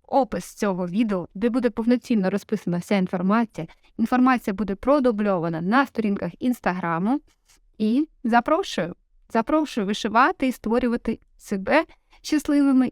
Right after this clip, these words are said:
і наші роботи теж робити щасливими. А з вами була я,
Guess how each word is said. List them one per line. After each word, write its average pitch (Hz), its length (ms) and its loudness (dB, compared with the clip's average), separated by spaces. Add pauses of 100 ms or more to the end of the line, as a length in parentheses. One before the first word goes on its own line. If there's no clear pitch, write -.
(120)
і 254 140 2
наші 190 500 -2
роботи 214 540 -2 (200)
теж 254 280 0
робити 202 460 -4 (140)
щасливими. 180 720 -4 (400)
А 254 100 0
з 240 60 -4
вами 240 220 4
була 196 240 0
я, 220 300 0